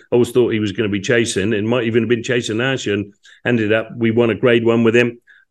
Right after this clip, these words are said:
But I, I think his, his future will be jumping fences. We haven't made a plan yet where to go. Um, and I'm, do you know what? I can't,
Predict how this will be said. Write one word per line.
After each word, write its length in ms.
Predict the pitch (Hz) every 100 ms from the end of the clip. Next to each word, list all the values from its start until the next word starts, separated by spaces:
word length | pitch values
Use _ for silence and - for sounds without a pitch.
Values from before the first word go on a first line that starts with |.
| _ _
But 180 | 120 -
I, 280 | 127 - 123
I 40 |
think 240 | 123 123
his, 300 | - 120 110 -
his 180 | 123 -
future 360 | 120 120 117
will 180 | 110 113
be 140 | 107
jumping 340 | 98 107 104 95
fences. 640 | 104 101 - 107 - - _ _
We 100 | 117
haven't 240 | 123 143 135
made 160 | 113
a 40 | 110
plan 300 | 127 120 113
yet 200 | 117 110
where 140 | 117
to 100 | 110
go. 380 | 104 117 117 117 - _ _ _ _ -
Um, 400 | 110 110 107 101
and 180 | 117 131
I'm, 160 | 139
do 100 | 131 -
you 100 | 160
know 60 | 127
what? 80 | 120
I 60 |
can't, 220 | 135 139